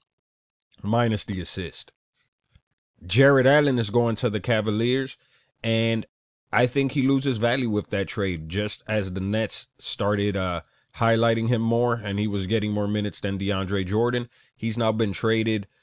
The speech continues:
to a Cleveland Cavaliers team that still has Kevin Love, even though he's injured, uh, has Andre Drummond, and has Larry Nance Junior. So he may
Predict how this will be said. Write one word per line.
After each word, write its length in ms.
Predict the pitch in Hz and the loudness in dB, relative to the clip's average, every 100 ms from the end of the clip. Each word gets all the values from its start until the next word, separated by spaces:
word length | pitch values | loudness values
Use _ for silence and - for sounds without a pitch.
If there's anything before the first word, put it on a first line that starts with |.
| _ _ | _ _
to 200 | - 110 | -2 0
a 60 | 101 | 0
Cleveland 400 | - 117 117 107 | 0 -2 0 -2
Cavaliers 500 | 110 104 107 113 107 | -2 0 0 0 -2
team 240 | - 113 | -4 -4
that 120 | 110 87 | -4 -4
still 240 | - 110 | -2 0
has 180 | 107 - | 0 -2
Kevin 280 | 117 107 107 | -2 -2 2
Love, 220 | 110 98 | 2 2
even 220 | 98 98 | -2 -2
though 100 | 95 | -2
he's 180 | 98 87 | -2 -2
injured, 380 | 98 101 104 - _ _ _ _ - | -4 -2 -6 -8 _ _ _ _ -8
uh, 300 | 90 87 80 | -4 -4 -4
has 260 | - 110 98 | -2 -2 0
Andre 360 | 104 113 117 113 | 0 0 0 0
Drummond, 500 | 107 120 127 135 147 _ _ _ - _ _ | 2 2 2 -2 -6 _ _ _ -20 _ _
and 220 | 92 104 | -6 -4
has 220 | 98 107 98 | 0 0 0
Larry 280 | 110 107 | 0 0
Nance 280 | 107 107 95 | 0 0 -2
Junior. 500 | 87 98 104 85 80 | -4 -2 -2 -2 -6
So 400 | - 95 90 85 - _ _ _ _ _ _ _ | -6 -4 -2 -4 -8 _ _ _ _ _ _ _
he 280 | 98 113 | -4 -2
may 560 | 110 117 120 123 117 - | 2 2 2 2 -2 -6